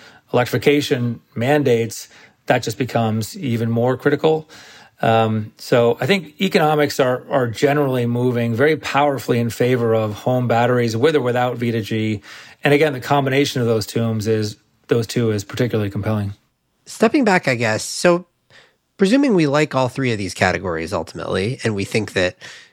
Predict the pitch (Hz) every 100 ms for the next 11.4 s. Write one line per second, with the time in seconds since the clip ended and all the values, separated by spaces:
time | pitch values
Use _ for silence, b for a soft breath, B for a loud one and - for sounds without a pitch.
0 | _ - 123 117 117 113 107 104 101 104
1 | 101 98 98 - - 127 107 95 92 95
2 | 107 101 107 98 98 90 95 104 90 90
3 | - 87 87 - 87 85 - _ - 87
4 | - - 135 151 147 151 151 - - 80
5 | 76 _ _ _ _ _ - 92 95 92
6 | 90 98 104 104 101 101 110 95 95 -
7 | 104 - - 101 135 147 151 135 120 -
8 | 87 82 85 87 - - 95 87 87 87
9 | 92 101 117 110 95 85 92 90 - -
10 | 87 85 92 80 82 85 85 82 82 82
11 | 80 95 85 82